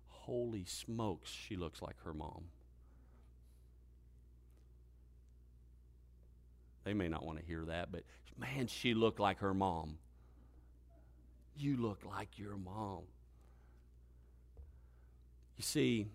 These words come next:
when you reflect God's love, you are his begotten. You are his child. You have his D N A, his spiritual D N A. You will reflect the love that he has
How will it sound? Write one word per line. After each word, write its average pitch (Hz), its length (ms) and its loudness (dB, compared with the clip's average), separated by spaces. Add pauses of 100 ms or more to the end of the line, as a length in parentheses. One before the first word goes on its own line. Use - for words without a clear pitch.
(180)
when 127 180 6
you 151 140 8
reflect 123 480 6
God's 107 400 4
love, 113 460 6 (1200)
you 127 280 10
are 131 220 12
his 117 260 6
begotten. 104 680 6 (960)
You 147 220 12
are 143 160 12
his 127 240 6
child. 123 640 6 (580)
You 147 200 10
have 139 400 8
his 127 240 4
D 131 240 6
N 120 120 6
A, 120 360 2 (600)
his 139 180 8
spiritual 147 600 8
D 123 200 6
N 120 100 8
A. 131 160 8 (180)
You 226 380 12
will 202 500 12
reflect 185 760 12
the 165 120 10
love 185 380 12
that 160 160 8
he 185 160 10
has 208 400 10